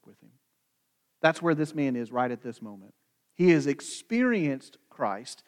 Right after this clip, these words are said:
He's experienced the work of Jesus, but he does not know him.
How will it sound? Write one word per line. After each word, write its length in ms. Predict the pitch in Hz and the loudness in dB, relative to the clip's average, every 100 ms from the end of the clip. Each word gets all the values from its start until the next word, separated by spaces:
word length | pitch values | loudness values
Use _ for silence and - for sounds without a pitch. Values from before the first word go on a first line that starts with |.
| _ | _
He's 200 | - 175 | -2 2
experienced 880 | 165 160 - - 233 277 233 165 - | 2 0 -6 -2 2 4 4 2 -2
the 100 | 147 | -2
work 380 | 131 151 220 226 | 0 2 2 2
of 120 | 170 | -4
Jesus, 540 | 127 123 113 113 123 - _ _ | -4 -6 -4 -6 -8 -10 _ _
but 140 | - 135 | -10 -8
he 140 | 147 | -8
does 560 | 139 139 160 180 185 170 | -4 0 2 2 0 -2
not 460 | 143 151 151 143 | 0 2 0 -2
know 380 | 131 127 139 139 | -6 -2 0 0
him. 460 | 131 135 117 92 | -2 -6 -6 -8